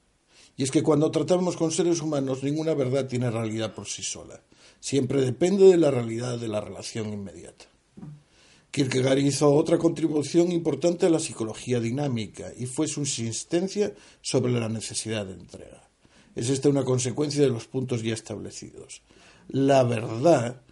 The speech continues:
se convierte en realidad solamente a medida que el individuo la produce en su acción, lo cual supone produciría en su propia conciencia.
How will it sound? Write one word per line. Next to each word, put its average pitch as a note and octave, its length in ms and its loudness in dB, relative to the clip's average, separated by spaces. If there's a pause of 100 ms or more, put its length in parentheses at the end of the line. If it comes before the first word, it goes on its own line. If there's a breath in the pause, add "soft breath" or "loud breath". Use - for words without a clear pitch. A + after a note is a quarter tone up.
(140)
se A#2+ 200 -4
convierte D3+ 480 4
en E3 100 2
realidad C#3 380 0
solamente E3 500 0
a F#3 60 4
medida D#3+ 400 2
que C3 80 -2
el B2+ 80 2
individuo D3 440 0
la B2+ 200 -2
produce D#3 420 -2
en C#3+ 80 -2
su A#2 160 -4
acción, G#2 460 -6 (280 soft breath)
lo A#2 140 -4
cual D3+ 180 2
supone D#3+ 440 0
produciría C3 680 -2
en C3+ 80 -2
su A#2 180 -8
propia A2+ 300 -2
conciencia. - 720 -14